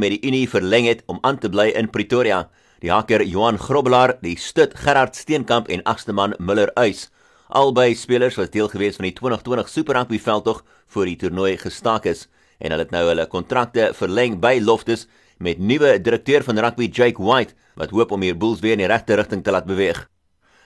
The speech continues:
In fietsrennies, 'n paar voorbereidingskompetisies sal plaasvind in Augustus voor die hergeskeduleerde Tour de France, wat veronderstel is om te begin aan die einde van Augustus,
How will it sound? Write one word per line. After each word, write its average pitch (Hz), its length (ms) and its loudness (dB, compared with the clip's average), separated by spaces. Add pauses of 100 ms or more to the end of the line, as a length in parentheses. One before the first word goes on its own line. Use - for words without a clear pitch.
(280)
In 107 120 -2
fietsrennies, 113 720 0
'n 101 100 -2
paar 120 240 4
voorbereidingskompetisies 117 1300 0
sal 107 180 0
plaasvind 127 500 0
in 113 140 0
Augustus 131 680 0
voor 127 240 2
die 107 180 0
hergeskeduleerde 117 1000 2
Tour 151 200 2
de 135 80 2
France, 127 460 -2
wat 82 160 -6
veronderstel 95 400 -2
is 110 100 -4
om 90 100 -6
te 101 80 -4
begin 120 320 -2
aan 101 80 -2
die 104 140 -2
einde 151 220 0
van 135 120 0
Augustus, 107 540 -2